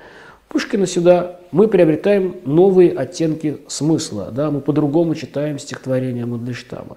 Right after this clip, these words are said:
Так вот, Тарановский написал книгу, а, сначала статью, а потом книгу, в которой творчество Мандельштама рассматривалось через тексты других авторов.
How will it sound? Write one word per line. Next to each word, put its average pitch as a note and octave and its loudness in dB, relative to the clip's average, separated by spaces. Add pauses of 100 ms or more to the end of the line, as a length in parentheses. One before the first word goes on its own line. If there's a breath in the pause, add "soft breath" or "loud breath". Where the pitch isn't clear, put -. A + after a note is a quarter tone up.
Так - -12
вот, D4 4
Тарановский A3+ 4
написал D#3+ 0 (380 loud breath)
книгу, E3+ -2 (440 loud breath)
а, C3+ -8
сначала C3 0
статью, B2 0
а F#2+ -6
потом C#3 -6
книгу, B3+ -2
в - -6
которой A#2+ -2
творчество D3+ 0
Мандельштама D3 0
рассматривалось C3+ 0
через - -10 (160)
тексты A#2+ -6
других A#2 -6
авторов. C4 -4